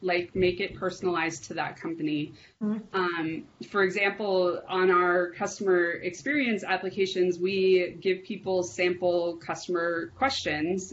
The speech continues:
Speaker 1: and ask them to respond to the customer. So if you just put, like, some generic, "Well, this is how I would respond," you're probably gonna get weeded out right away.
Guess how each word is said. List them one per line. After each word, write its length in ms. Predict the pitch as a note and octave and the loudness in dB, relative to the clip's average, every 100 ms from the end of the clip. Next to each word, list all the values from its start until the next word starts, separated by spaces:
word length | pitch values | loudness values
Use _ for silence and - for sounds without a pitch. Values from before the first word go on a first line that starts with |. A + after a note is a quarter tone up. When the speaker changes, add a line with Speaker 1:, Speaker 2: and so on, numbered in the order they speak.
| - | -6
Speaker 1:
and 120 | F3 | -2
ask 240 | E3 F3 - | 0 -2 -2
them 140 | F3 | -2
to 120 | F3 F3+ | 0 -2
respond 340 | F3 F3 E3+ | 0 0 0
to 60 | E3+ | -4
the 60 | |
customer. 560 | - F3+ - E3+ C3+ D3+ | -4 -4 -4 -6 -4 -6
So 360 | - F3 E3+ E3+ - - _ _ | -4 -2 -2 -8 -16 -20 _ _
if 160 | F3+ F3 | -2 0
you 340 | A#3+ C4+ C4+ | 2 4 4
just 180 | A#3 A3+ | 2 -2
put, 140 | - | -2
like, 160 | F#3+ F#3+ | 0 0
some 180 | F#3 F#3 | 0 2
generic, 640 | F#3+ F3+ F3+ F3+ F3 - F3+ | 2 4 4 2 -2 -8 -4
"Well, 120 | F3 | -2
this 200 | F#3 F#3 | -2 -4
is 120 | F3+ | -4
how 180 | F3+ E3+ | -2 0
I 100 | E3 | 0
would 140 | E3+ | -2
respond," 720 | E3 D#3+ E3+ D#3 F#3 C4 B3+ - - | -4 -6 -4 -2 4 4 4 0 -10
you're 200 | F#3 G3+ | -4 -4
probably 280 | - F3+ F#3 | 0 0 2
gonna 180 | F3+ F3+ | 2 2
get 140 | F3 | 0
weeded 240 | E3 D#3 D3 | -4 -4 -4
out 160 | C3 | -4
right 160 | - - | -6 -8
away. 360 | - - F#3 | -6 -8 -10